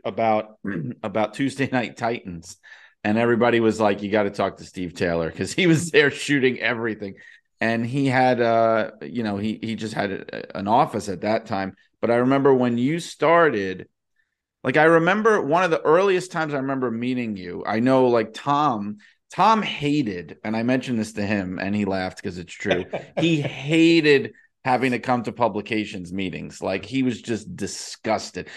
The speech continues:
Speaker 1: 'Cause back then, um, correct me if I'm wrong, but, like, publications, the department is much more independent today. It's its own little, like, castle. Whereas back then, publications, uh, I'm sorry, photo, not publication. Publications is gone.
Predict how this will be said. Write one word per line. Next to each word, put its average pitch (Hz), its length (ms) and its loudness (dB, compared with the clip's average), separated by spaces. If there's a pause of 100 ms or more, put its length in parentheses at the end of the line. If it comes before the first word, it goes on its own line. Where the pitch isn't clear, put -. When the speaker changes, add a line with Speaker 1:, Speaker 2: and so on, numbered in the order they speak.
(140)
Speaker 1:
'Cause 151 160 0
back 170 480 0
then, 160 520 2 (200)
um, 117 460 0
correct 156 280 -2
me 160 80 -6
if 127 100 -8
I'm 117 200 -2
wrong, 127 300 2
but, 104 280 2 (180)
like, 127 180 -2
publications, 170 960 -2
the 120 140 -2
department 107 640 0
is 101 120 -8
much 156 240 -2
more 147 140 0
independent 110 600 -2
today. 82 280 -8
It's - 180 -10
its 90 140 -12 (100)
own 135 380 4
little, 107 380 0 (400)
like, 98 300 -8
castle. 131 580 0
Whereas 113 320 4
back 180 340 0
then, 190 200 -2
publications, 190 800 -4 (400)
uh, 123 200 2
I'm 151 140 2
sorry, 117 180 4
photo, 104 520 4
not 98 200 -8
publication. 87 500 -8
Publications 135 580 -2
is 90 140 -8
gone. 87 340 -6